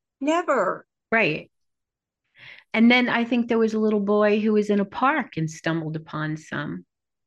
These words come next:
Speaker 1: I read that too. Mm-hmm. Yep. It's
Speaker 2: Yeah.
Speaker 1: awful.
Speaker 2: I just, I mean, when I think of, like, um,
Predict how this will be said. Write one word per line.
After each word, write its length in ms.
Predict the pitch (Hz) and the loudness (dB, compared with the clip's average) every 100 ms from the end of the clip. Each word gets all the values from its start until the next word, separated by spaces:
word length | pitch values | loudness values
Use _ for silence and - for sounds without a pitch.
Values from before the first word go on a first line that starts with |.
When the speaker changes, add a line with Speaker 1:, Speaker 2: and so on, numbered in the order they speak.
| _ _ _ _ | _ _ _ _
Speaker 1:
I 60 | 190 | -4
read 280 | 190 196 190 | 0 0 2
that 200 | 185 - | -2 -4
too. 440 | 185 180 175 175 - _ _ _ | -4 -2 -2 -4 -10 _ _ _
Mm-hmm. 600 | 214 214 190 220 220 226 233 _ _ _ _ _ _ | -8 -6 -6 -6 -4 -6 -8 _ _ _ _ _ _
Yep. 280 | 180 175 165 _ _ _ | -6 -4 -6 _ _ _
It's 220 | - 226 - | -2 -2 0
Speaker 2:
Yeah. 60 | |
Speaker 1:
awful. 380 | 247 277 - 226 220 _ _ _ _ _ _ _ _ _ | -2 -2 -6 -6 -8 _ _ _ _ _ _ _ _ _
Speaker 2:
I 220 | 185 190 185 | -2 -2 -6
just, 400 | - 190 190 - _ _ - _ | -10 -10 -10 -16 _ _ -20 _
I 60 | 196 | 0
mean, 240 | 202 190 | 2 2
when 140 | 190 185 | 2 0
I 140 | 180 | -2
think 360 | 180 202 202 196 | -2 -2 -2 -4
of, 140 | 190 | -6
like, 380 | 170 165 160 - _ - | -4 -4 -8 -14 _ -18
um, 360 | 175 180 190 | -16 -14 -16